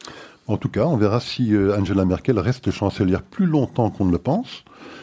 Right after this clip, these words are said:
parce qu'effectivement, s'ils ont des difficultés, comme, euh, on pourrait l'anticiper, à former ce gouvernement, ils avaient déjà eu certaines difficultés pour le gouvernement précédent, ça avait pris plusieurs mois.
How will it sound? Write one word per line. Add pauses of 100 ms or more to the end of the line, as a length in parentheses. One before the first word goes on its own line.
(120)
parce
qu'effectivement,
s'ils
ont
des
difficultés,
comme,
euh,
on
pourrait
l'anticiper,
à
former
ce
gouvernement, (640)
ils
avaient
déjà
eu
certaines
difficultés
pour
le
gouvernement
précédent,
ça
avait
pris
plusieurs
mois.